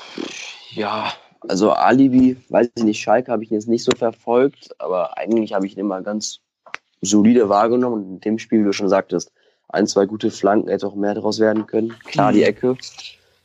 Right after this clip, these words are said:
Speaker 1: Aber das mit dem Platz, wenn du es ansprichst, dann fallen mir auch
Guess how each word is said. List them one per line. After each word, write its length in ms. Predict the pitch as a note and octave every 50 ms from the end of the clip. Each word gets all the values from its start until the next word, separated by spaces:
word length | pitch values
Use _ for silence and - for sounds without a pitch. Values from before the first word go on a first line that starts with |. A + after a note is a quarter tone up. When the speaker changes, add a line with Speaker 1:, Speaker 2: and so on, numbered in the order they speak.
| - - _
Speaker 1:
Aber 120 | - G2
das 120 | G2+ G#2+ A2+
mit 120 | B2 G#2
dem 120 | A2+ G#2+ G2
Platz, 340 | - - B2 B2 - - -
wenn 80 | B2
du 40 | A#2+
es 80 | A2 -
ansprichst, 640 | - - F#2+ B2+ C3+ - - - C3+ C#3 C3+ - -
dann 120 | G2+ G#2+
fallen 220 | G#2+ - A2+ A2+ A2+
mir 140 | G#2+ F2 -
auch 200 | A2+ B2 B2